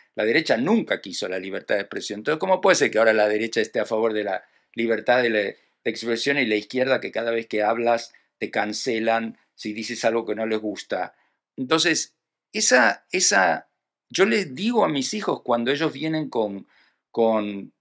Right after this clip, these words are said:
con clichés, llamémoslo, con cosas que aprenden,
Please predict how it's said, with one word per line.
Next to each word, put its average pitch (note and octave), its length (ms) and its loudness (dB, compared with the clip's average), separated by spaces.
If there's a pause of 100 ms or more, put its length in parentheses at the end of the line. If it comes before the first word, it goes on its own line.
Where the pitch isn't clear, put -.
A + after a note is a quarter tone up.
(100)
con G#2 320 -2
clichés, G#2+ 800 -4
llamémoslo, A#2 640 0
con G#2 160 -8
cosas C3 380 -4
que - 80 -6
aprenden, G#2+ 760 -4